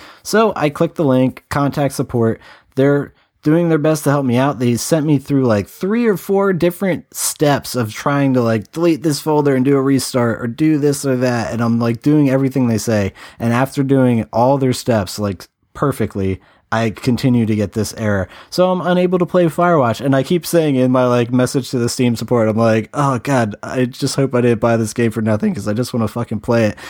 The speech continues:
And I feel like not many people are having this issue.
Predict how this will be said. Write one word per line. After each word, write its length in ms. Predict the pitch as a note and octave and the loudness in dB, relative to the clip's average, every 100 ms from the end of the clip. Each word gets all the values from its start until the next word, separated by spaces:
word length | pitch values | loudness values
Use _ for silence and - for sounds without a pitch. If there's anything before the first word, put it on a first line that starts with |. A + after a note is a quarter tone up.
| - | -6
And 80 | B2+ | -2
I 20 | |
feel 160 | B2 D3 | 0 2
like 160 | C3+ A#2+ | 2 2
not 220 | C3 C3+ | 0 2
many 180 | B2+ A#2+ | 2 2
people 280 | C3+ B2+ A2+ | 0 2 2
are 180 | G#2+ | 2
having 340 | G2+ A#2 A#2 A2 | 0 -2 0 0
this 180 | G2+ - | 0 -2
issue. 440 | A#2 - G2+ F#2+ | -6 -2 0 0